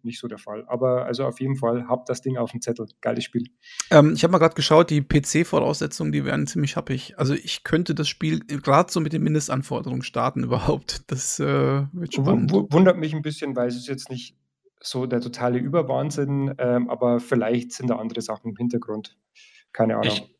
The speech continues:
Speaker 3: glaub, das Spiel wurde auch entwickelt speziell für die P S fünf. Dieses, äh, keine Ladezeiten, schnelle S S D,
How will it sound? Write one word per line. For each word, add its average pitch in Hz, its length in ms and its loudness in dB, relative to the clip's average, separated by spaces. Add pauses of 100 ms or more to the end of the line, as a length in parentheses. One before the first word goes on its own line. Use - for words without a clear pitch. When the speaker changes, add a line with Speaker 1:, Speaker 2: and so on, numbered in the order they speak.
(120)
Speaker 3:
glaub, 127 180 0
das 127 100 -2
Spiel 120 260 -14
wurde 135 240 -8
auch 123 180 -10
entwickelt 120 460 -10
speziell 123 380 -8
für 117 100 -10
die 117 100 -6
P 120 160 -6
S 113 120 -8
fünf. 120 240 -10
Dieses, 113 400 -10
äh, - 320 -14
keine 123 240 -2
Ladezeiten, 123 680 -4
schnelle 123 280 -8
S 113 160 -8
S 110 140 -10
D, 120 320 -2